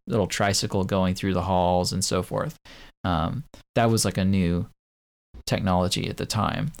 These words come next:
And that's the kind of thing that Kubrick likes. The camera is kind of detached and, you, you know, if it was shaking, that gives you a sense that there's someone holding it. It makes it feel more,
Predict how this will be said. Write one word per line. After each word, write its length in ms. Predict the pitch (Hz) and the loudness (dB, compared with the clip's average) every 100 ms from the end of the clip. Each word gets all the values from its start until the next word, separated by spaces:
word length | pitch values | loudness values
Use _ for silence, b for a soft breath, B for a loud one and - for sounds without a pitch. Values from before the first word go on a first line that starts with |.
| B B - | B B -2
And 340 | 107 92 90 98 | 2 4 2 2
that's 220 | 262 - | 2 2
the 60 | - | 2
kind 160 | 131 | 2
of 60 | 107 | 2
thing 260 | 113 107 | 4 4
that 220 | 92 90 - | 4 2 0
Kubrick 420 | - 113 101 - | 0 2 2 2
likes. 360 | 98 87 82 - | 2 2 2 -2
The 80 | |
camera 340 | - 113 110 101 | 0 2 4 4
is 100 | - | 2
kind 160 | 117 | 2
of 120 | 92 98 | 2 0
detached 720 | 98 - 107 95 98 - - | -2 0 0 0 0 0 -2
and, 440 | 104 92 85 85 B B B - | 0 2 2 0 B B B 0
you, 140 | 127 120 | 0 2
you 100 | 131 | 4
know, 160 | 107 95 - | 4 2 0
if 160 | 123 | 0
it 40 | 123 | 2
was 200 | 117 - | 2 2
shaking, 460 | 175 180 127 107 | 2 2 2 2
that 180 | 101 87 | 2 2
gives 220 | 123 110 | 2 2
you 80 | 113 | 2
a 60 | 92 | 2
sense 440 | - 117 95 95 | 2 2 2 0
that 120 | 107 | 0
there's 180 | 101 95 | 0 2
someone 280 | 117 101 92 | 2 2 2
holding 360 | 104 110 101 90 | 4 4 4 2
it. 120 | 85 | 2
It 80 | - | 0
makes 240 | 104 - | 0 0
it 80 | - | -2
feel 340 | - 110 101 | 0 4 4
more, 480 | 95 92 92 90 92 | 4 4 4 4 0